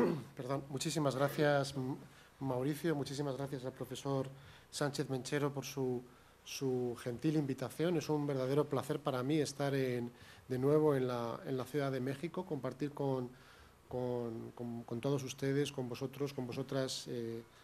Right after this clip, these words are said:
bueno, pues algunas reflexiones iniciales en torno a un problema que de ninguna manera va a quedar cerrado aquí y que más bien constituye un punto de inflexión en lo que sería la relación entre la historia de las emociones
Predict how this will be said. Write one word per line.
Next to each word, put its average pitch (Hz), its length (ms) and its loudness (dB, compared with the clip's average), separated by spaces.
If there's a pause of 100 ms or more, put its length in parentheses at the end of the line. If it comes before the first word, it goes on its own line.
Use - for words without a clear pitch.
(100)
bueno, 117 200 -4
pues 113 160 -8
algunas 139 380 2
reflexiones 139 680 -4
iniciales 131 500 -4
en 120 80 -6
torno 139 400 0 (300)
a 139 80 0
un 139 140 4
problema 143 560 2 (300)
que 131 80 -2
de 131 120 2
ninguna 131 360 0
manera 131 560 0 (520)
va 139 60 4
a 139 80 0
quedar 135 280 0
cerrado 131 840 0
aquí 151 520 -6 (100)
y 135 80 -6
que - 140 -6
más 127 240 -4
bien 139 200 0
constituye 139 640 -2
un 143 220 -4
punto 170 340 2
de 135 100 2
inflexión 143 680 0 (400)
en 131 140 0
lo 123 100 -2
que 127 120 -4
sería 135 600 0 (300)
la 127 180 -2
relación 120 380 0
entre 139 140 0
la 131 80 0
historia 135 240 -2
de 131 60 0
las 127 140 -2
emociones 123 600 -4